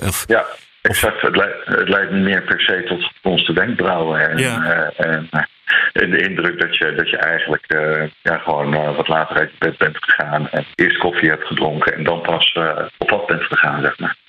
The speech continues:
Speaker 1: Wat zegt het, eh, eh, het P B L nou tegen de politiek, eh, met, eh,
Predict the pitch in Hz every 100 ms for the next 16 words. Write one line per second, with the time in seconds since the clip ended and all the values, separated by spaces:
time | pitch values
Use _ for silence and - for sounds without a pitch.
0 | - 143 - 165 - 143 - 127 127 123
1 | - 120 117 117 113 - - - - 143
2 | 131 - 127 127 117 113 127 113 107 -
3 | 104 101 147 - - 101 98 92 95 -
4 | - 92